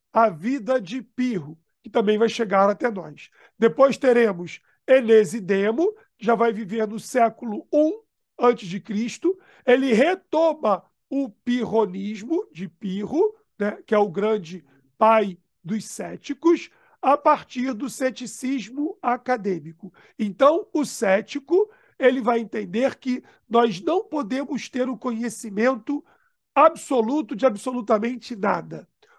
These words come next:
um conhecimento real de nada, mas nós temos a busca,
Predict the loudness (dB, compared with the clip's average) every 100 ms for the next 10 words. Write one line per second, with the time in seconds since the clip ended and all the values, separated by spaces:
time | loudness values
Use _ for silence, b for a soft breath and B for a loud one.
0 | b -6 2 4 4 -2 -4 0 0 0
1 | -4 0 2 4 4 2 -2 -10 -4 -4
2 | -4 -10 -20 _ _ b b 0 0 0
3 | -2 -2 -2 -2 -2 -4 -4 -2 -2 0
4 | -4 -4 -10 -14